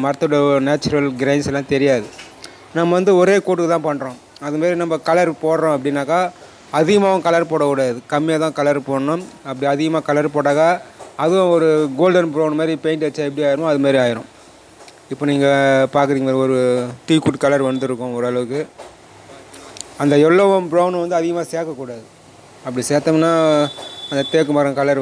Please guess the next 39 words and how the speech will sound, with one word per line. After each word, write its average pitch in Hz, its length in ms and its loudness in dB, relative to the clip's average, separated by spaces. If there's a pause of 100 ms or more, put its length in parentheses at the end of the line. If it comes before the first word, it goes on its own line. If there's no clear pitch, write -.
வராது. 131 320 0 (1300)
இப்போ 139 160 0
வந்து 151 180 4
இது 147 80 4 (120)
பார்க்குறப்ப 160 340 2 (100)
தெரியும் 160 200 2
உங்களுக்கு, 139 220 -2 (100)
எல்லாம் 147 280 0
வெள்ளையாக 151 500 2
கொஞ்சம் 135 300 -6 (540)
ப்ரௌனாக 151 540 2
இருக்கும். 139 300 -4 (140)
இது 147 160 -8
வந்து 156 180 -4
நம்ம 147 180 -4
வந்து 170 140 -4 (920)
டீ 175 100 4 (120)
குட் 156 240 -2
color, 147 260 2
அதாவது 147 260 -2
தேக்கு 165 240 0
மரம் 139 200 -4
color 139 200 -2 (140)
apply 139 240 -4
பண்ண 123 200 -6
போகிறோம். 139 240 -6 (500)
இப்போ 131 200 -14
வந்து 156 320 0
color 170 300 2
போட்டது 143 260 0 (120)
ஒரே 156 180 0
கோட் 139 180 -4
தான் 135 120 0
apply 139 260 -4
பண்ணுறோம். 139 280 -6 (200)
அது 135 240 -2
பாருங்க, 139 200 2
அடிக்கிறப்ப 175 380 2 (100)
தெரியும், 156 260 -2